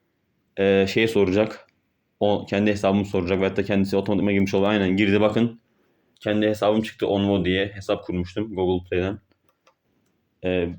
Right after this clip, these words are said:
gördüğünüz gibi hesap da çıktı burada. Yani bunun he-, bunun tamamı hepsi etkinleştirme arkadaşlar. Videomu izlediğiniz için çok teşekkür ederim. Beğeni atarsanız çok memnun olurum.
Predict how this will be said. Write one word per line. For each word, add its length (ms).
gördüğünüz 480
gibi 300
hesap 360
da 60
çıktı 300
burada. 400
Yani 180
bunun 220
he-, 180
bunun 220
tamamı 360
hepsi 380
etkinleştirme 680
arkadaşlar. 640
Videomu 280
izlediğiniz 380
için 120
çok 80
teşekkür 360
ederim. 380
Beğeni 260
atarsanız 480
çok 140
memnun 220
olurum. 360